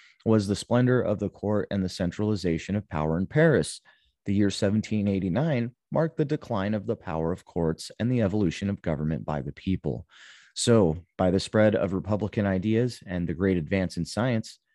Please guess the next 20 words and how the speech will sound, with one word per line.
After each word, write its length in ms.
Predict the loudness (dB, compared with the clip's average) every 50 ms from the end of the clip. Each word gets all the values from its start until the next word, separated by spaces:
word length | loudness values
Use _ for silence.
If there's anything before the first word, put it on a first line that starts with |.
| _ _
education 600 | -4 -2 -2 -4 0 2 0 0 2 2 0 0
has 240 | 0 0 -4 -6 -4
become 300 | -6 -6 -2 0 2 2
universal 720 | 4 4 2 2 4 4 4 4 4 0 -2 -2 -4 -6 _ _ _ _ _ _ _ _ _
for 160 | 4 4 4
women 320 | 6 4 4 4 2 2
as 240 | 0 0 -2 -2 0
well 220 | 0 0 2 2 0
as 100 | -2 -4
for 160 | -6 -6 -4
men. 380 | -2 -2 -2 -2 -4 -8 -10 _ _ _ _ _ _ _ _ -20 -20 _ _ _ -6
And 220 | -4 -2 0 0
this 220 | 0 -2 -2 -4
is 160 | -6 -6 -4 -2
more 300 | -2 -2 0 0 -2 -2
than 200 | -2 -4 -4 -2
ever 300 | -4 -6 -6 -6 -8 -6
a 120 | -6 -4
mechanical 840 | -4 -4 -6 -6 -6 -6 -6 -4 -4 -6 -6 -4 -4 -4 -4 -6 _ _
age. 560 | 4 6 6 6 6 4 0 -6 -12 -18